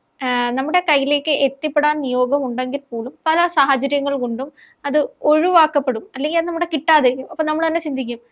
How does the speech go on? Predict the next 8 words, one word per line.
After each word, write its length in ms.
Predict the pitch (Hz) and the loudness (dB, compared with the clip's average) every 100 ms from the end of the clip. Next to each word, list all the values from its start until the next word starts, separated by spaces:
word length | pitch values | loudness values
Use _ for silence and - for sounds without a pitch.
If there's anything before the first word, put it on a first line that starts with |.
| _ _ _ _ _ _ _ - | _ _ _ _ _ _ _ -2
"എനിക്ക് 340 | 302 339 381 | 0 0 -2
കിട്ടിയ 220 | 320 320 339 | -2 0 0
ഒരു 100 | 330 | 0
സാധനമാണല്ലോ, 760 | 330 269 285 269 254 254 233 | 0 -2 0 -2 -2 -2 -2
ഇത് 120 | 233 | 0
എന്തുകൊണ്ടായിരിക്കാം 1000 | 294 269 294 311 311 294 277 277 294 294 | 0 0 0 0 2 4 4 2 -4 -4
എന്നിലേക്ക് 340 | 262 262 262 262 | -4 -2 -2 -4
എത്താത്തത്?" 600 | 254 277 - 233 - | -6 -6 -8 -8 -12